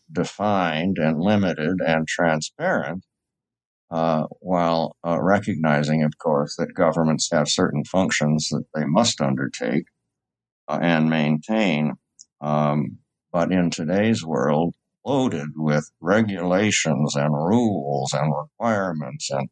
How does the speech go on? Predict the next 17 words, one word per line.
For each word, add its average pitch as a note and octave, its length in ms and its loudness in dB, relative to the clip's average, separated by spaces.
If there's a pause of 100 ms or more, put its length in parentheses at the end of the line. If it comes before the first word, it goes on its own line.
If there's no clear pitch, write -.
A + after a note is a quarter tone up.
(100)
paperwork, E2 640 0 (760)
uh, D#2 560 0
a F2+ 120 0
great G2+ 380 0
deal G#2 260 2
of E2+ 120 -2
which E2 280 0
slows F#2+ 380 0
down F2+ 320 2
economic E2 640 0
development, D#2+ 680 -2 (840)
uh, E2+ 260 0
and F#2 260 2
the E2+ 80 0
kinds A2 880 0
of E2+ 180 0 (100)
policies D#2+ 800 0